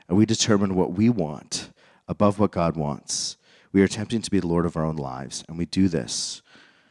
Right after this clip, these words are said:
when our perception is limited, based on our understanding, based on what we want.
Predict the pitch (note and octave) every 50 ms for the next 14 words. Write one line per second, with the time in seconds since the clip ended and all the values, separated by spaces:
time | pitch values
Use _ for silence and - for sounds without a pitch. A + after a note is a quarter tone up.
0 | _ _ _ - F2 F2+ E2+ - F#2 E2 - - - F2 - - - F#2 E2+ D#2+
1 | - D#2 D#2 D#2 D#2 D2+ D2+ B1+ G1+ - - - - - - - _ _ _ _
2 | _ - F#2 F2+ - - F#2 E2+ D#2+ - E2+ E2 E2+ E2+ - - E2 D#2+ E2 D#2
3 | E2 D#2+ - E2+ D#2+ D#2+ D#2+ C2 A#1+ D#2 D2+ D2 C2+ C2 C2 B1+ - _ - -